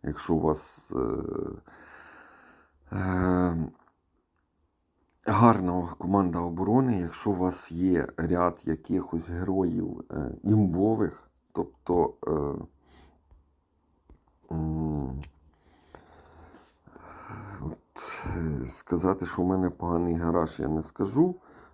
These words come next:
Тобто є там в мене Троян, я вважаю, це імба вийшла. Е,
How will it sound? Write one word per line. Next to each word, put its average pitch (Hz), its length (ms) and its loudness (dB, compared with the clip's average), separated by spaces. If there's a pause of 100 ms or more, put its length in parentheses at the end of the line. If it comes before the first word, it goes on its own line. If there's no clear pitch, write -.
(280)
Тобто - 380 0
є 95 200 6
там 107 160 -2
в 90 80 2
мене 82 220 0 (200)
Троян, 110 640 2 (140)
я 95 100 -2
вважаю, 87 420 -2
це - 200 -6
імба 82 420 4
вийшла. - 560 -4 (400)
Е, 58 260 -2